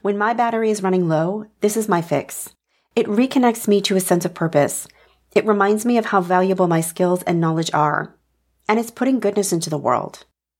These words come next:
Try it out. The worst thing that happens is you do good and you feel grumpier. I can live with that trade. So, does anything in here strike your fancy?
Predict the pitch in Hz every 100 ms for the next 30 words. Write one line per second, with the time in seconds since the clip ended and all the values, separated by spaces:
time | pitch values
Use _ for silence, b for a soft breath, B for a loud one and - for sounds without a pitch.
0 | _ b b - 214 233 214 139 - _
1 | _ _ _ - 175 180 214 - 233 220
2 | 208 196 220 220 214 180 160 165 196 190
3 | 202 208 208 208 202 - 214 202 208 151
4 | - - _ _ _ _ _ _ - 214
5 | 196 156 147 - - - - - _ _
6 | _ _ _ _ _ _ _ _ - -
7 | 277 - - _ - 208 233 269 277 269
8 | 240 226 226 - 214 214 208 175 180 180
9 | 240 254